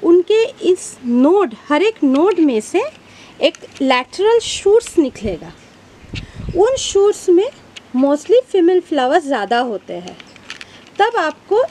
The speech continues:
इस plant से ज़्यादा फसल मिल पाएगी। Same चीज़ हम bottle goat के लिए भी करते हैं। ये देखिए मेरा bottle goat plant है।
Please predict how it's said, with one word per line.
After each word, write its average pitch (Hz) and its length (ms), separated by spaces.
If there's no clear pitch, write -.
इस 403 200
plant 269 420
से 453 200
ज़्यादा 247 340
फसल 349 400
मिल 277 180
पाएगी। 165 420
Same 480 240
चीज़ 359 460
हम 339 220
bottle 269 340
goat 370 300
के 392 220
लिए 330 200
भी 370 160
करते 226 380
हैं। 339 160
ये 339 160
देखिए 330 520
मेरा 349 220
bottle 269 300
goat 269 180
plant 254 400
है। 480 100